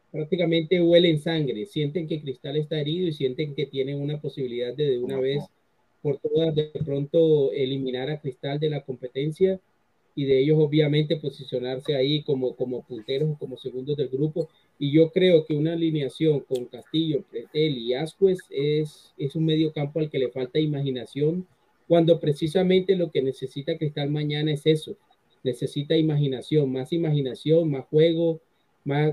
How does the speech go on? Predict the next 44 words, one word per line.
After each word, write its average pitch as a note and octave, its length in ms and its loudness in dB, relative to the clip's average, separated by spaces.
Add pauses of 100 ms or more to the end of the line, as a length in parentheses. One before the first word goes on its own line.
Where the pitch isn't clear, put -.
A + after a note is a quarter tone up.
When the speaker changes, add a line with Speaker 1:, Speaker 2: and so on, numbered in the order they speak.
(160)
Speaker 1:
más C#3+ 520 -4
creación D#3+ 520 4
de F3 100 0
juego E3 380 4
que B2+ 100 0
marca, C#3 460 -2 (480)
creo D3 240 8
yo, D#3 220 8
porque - 260 -2
para A#2+ 260 -6
Cristal C3+ 540 -2
es E3 340 2
igual D3+ 400 0
empatar D3 520 -2
o D3 80 -2
perder. B2 440 -2 (100)
Sí, - 260 -8 (340)
Cristal C#3 360 -4
el D#3+ 120 2
objetivo D3+ 400 -2
número D3+ 320 0
uno C#3+ 240 -2
debe C3+ 180 2
ser C#3 200 -4
ganar, D3 420 -4 (440)
y F3 220 2
mañana E3 800 2
más F3 340 -4
que F#3 160 2
nunca F#3 600 0 (600)
yo D3+ 220 4
creo E3+ 200 4
que E3+ 100 0
sí D#3+ 140 -6
se E3 160 2
necesita D3+ 560 -2
a D3+ 40 0
Yotun, D3 460 2
porque - 300 -4
Yotun C3+ 380 -4
es D3 140 -6
un C#3 100 -4
tipo D3 340 -4
que, B2 240 -2